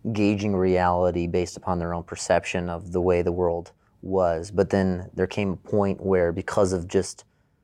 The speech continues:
the tragedy in the world, the loss of millions of lives because of World War Two, no one could actually ascertain for sure and say, "Hey, this is the way the world is," because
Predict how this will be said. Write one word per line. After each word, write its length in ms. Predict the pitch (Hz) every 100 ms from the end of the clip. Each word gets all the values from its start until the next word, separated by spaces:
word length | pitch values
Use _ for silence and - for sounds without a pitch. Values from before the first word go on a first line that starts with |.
| _ _ _
the 80 | -
tragedy 680 | - - 92 95 92 98 98
in 120 | 95
the 60 | 90
world, 500 | 90 90 87 85 85
the 80 |
loss 520 | 87 87 90 87 - -
of 160 | 92
millions 420 | 95 92 90 90
of 100 | 92
lives 280 | 85 85 85
because 240 | - - 87
of 80 |
World 160 | 87 87
War 140 | 85
Two, 440 | 82 - 95 87 85 _ _ _ _ _ -
no 240 | 107 113
one 200 | 113 110
could 140 | 101 107
actually 680 | 98 98 - 98 92 87 -
ascertain 800 | 98 90 92 - 107 92 87
for 160 | 87 92
sure 320 | - 110 95
and 120 | 87
say, 160 | 85 90
"Hey, 160 | 98 92
this 220 | 92 -
is 60 |
the 100 | 90
way 200 | 92 90
the 100 | 87
world 260 | 90 90 87
is," 200 | 92 87
because 680 | 82 85 - 85 82 -